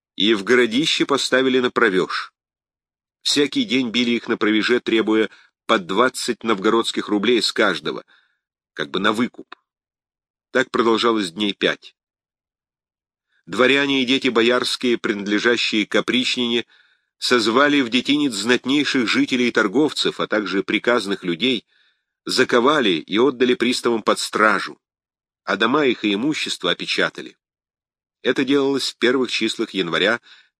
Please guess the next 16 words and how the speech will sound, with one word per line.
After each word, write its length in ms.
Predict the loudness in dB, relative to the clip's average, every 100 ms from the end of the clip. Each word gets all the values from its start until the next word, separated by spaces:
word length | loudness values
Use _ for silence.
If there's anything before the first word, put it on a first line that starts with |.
| -2
тысяча 340 | 0 0 -2
пятьсот 440 | -4 -4 -2 -2
семидесятого 680 | -2 -6 -6 -4 -4 -4 -6
года. 280 | -6 -8 -10 -18 _ _ _ _ _ _ _ _ _ _ _ _ _ _ _ _ _ _ _ _ _
Шестого 440 | -2 2 4 4
января 380 | 4 4 4 2
в 80 | 2
пятницу 460 | 0 0 -2 2
вечером 580 | 2 2 2 0 0 -4 -2
приехал 520 | 0 2 0 0 0
государь 520 | 0 0 2 2 2
в 80 | 2
городище 580 | 4 4 2 -2 0 0
с 100 | -2
остальным 460 | 0 0 0 -4
войском 560 | 0 2 2 -2 -6